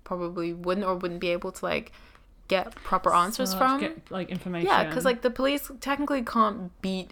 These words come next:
Speaker 1: answers out of someone, but he would just do it, be like, "Where's the kid? Pfft, tell me."
Speaker 2: People gonna get hurt. <laughs>
Speaker 1: Yes, people gonna get hurt if you don't tell me where the bubby
Speaker 2: Oh
Speaker 1: is.
Speaker 2: my gosh. The morning after the kidnapping,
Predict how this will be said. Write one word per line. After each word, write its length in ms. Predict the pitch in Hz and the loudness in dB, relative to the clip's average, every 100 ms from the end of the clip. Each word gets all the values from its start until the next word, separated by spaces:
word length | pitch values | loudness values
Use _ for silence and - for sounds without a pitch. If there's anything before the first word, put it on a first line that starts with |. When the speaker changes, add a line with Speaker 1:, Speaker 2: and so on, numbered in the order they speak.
| - | 0
Speaker 1:
answers 420 | 196 190 185 185 | 2 2 0 -2
out 160 | 175 165 | 0 0
of 80 | 175 | -2
someone, 340 | 175 170 170 | -6 -6 0
but 140 | 175 | 4
he 120 | 262 262 | 6 6
would 220 | 285 302 | 8 8
just 220 | 247 247 | 6 4
do 220 | 214 254 | 8 8
it, 60 | 214 | 8
be 60 | 214 | 6
like, 160 | 196 208 | 4 6
"Where's 320 | 247 294 240 | 8 8 4
the 100 | 285 | 2
kid? 360 | 285 294 190 - | 6 6 6 2
Pfft, 640 | - - - - - - - - - | -6 -6 -6 -10 -12 -18 -20 -20 -10
tell 340 | - - 269 247 | -2 6 8 8
me." 380 | 233 202 180 185 - - - - - - - - - - - - - - - | 6 4 0 -10 -20 -20 -20 -20 -20 -20 -20 -20 -20 -20 -20 -20 -20 -18 -14
Speaker 2:
People 240 | - - | -12 -12
gonna 180 | - - | -12 -12
get 160 | - - | -12 -12
hurt. 320 | 190 - - | -10 -10 0
<laughs> 320 | - - - 190 | 2 4 0 4
Speaker 1:
Yes, 460 | 175 147 240 - | 6 6 2 -2
people 240 | - 214 214 | -2 0 0
gonna 160 | 180 | 0
get 180 | 170 170 | -2 -4
hurt 360 | 165 202 196 185 | 4 6 6 4
if 100 | 185 | -6
you 60 | |
don't 120 | 170 165 | -8 -6
tell 100 | 180 | -6
me 60 | |
where 80 | 170 | -6
the 80 | 160 | -6
bubby 260 | 147 175 156 | -2 0 0
Speaker 2:
Oh 80 | 196 | -2
Speaker 1:
is. 200 | 190 180 180 180 | -2 -4 -4 -8
Speaker 2:
my 60 | |
gosh. 240 | - 226 - - - - | -10 -14 -18 -18 -10 6
The 80 | 233 | 10
morning 380 | 233 262 277 247 | 12 12 10 10
after 240 | 233 233 | 8 6
the 80 | 220 | 0
kidnapping, 720 | - 202 180 170 170 156 175 | 2 2 2 -2 -2 -2 -4